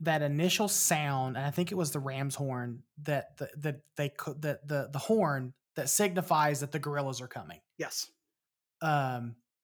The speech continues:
Speaker 1: that was so unsettling to me.
Speaker 2: Oh, it still is. Ugh, uh,
Speaker 1: I
Speaker 2: thinking
Speaker 1: mean, that
Speaker 2: about it.
Speaker 1: yeah, it's really, it, it really is. It's un-, it's unsettling because it, it does sound, 'cause it's got that walk
Speaker 2: Yeah,
Speaker 1: or
Speaker 2: yeah.
Speaker 1: that, it's got that walk sound or something like that. It,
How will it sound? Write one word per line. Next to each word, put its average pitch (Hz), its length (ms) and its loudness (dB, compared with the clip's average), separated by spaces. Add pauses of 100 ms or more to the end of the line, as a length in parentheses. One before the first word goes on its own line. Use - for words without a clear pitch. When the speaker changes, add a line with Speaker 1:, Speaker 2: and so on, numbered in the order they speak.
(140)
Speaker 1:
that 180 260 4
was 220 120 4
so 180 640 6
unsettling 135 800 0 (200)
to 135 100 -8
me. - 260 -12
Speaker 2:
Oh, 156 320 4
it 131 80 -2
still 208 360 6
is. 185 380 4 (300)
Ugh, 180 220 6 (240)
uh, 185 40 -6
Speaker 1:
I 156 40 -8 (140)
Speaker 2:
thinking 196 160 2
Speaker 1:
mean, 165 120 6
that 185 140 6
Speaker 2:
about 120 80 0
it. 127 160 -8 (300)
Speaker 1:
yeah, 202 160 6
it's 196 200 4
really, 233 220 2
it, 175 260 6
it 185 60 2
really 196 240 4
is. 123 160 -2
It's 151 140 -2
un-, 196 160 2
it's 196 160 2
unsettling 196 500 4
because 151 300 2
it, - 180 -6
it - 300 -2
does 220 520 6
sound, 196 720 2 (160)
'cause 185 120 2
it's 190 100 -2
got 208 160 6
that - 200 0
walk 185 1000 8
Speaker 2:
Yeah, 170 60 4 (280)
Speaker 1:
or 170 100 2
Speaker 2:
yeah. 160 120 6
Speaker 1:
that, - 140 -4 (500)
it's 185 160 0
got 196 140 4
that 160 140 0
walk 180 540 6
sound 170 380 2
or - 20 -2
something 170 260 0
like 165 140 -2
that. 180 180 2
It, 175 140 2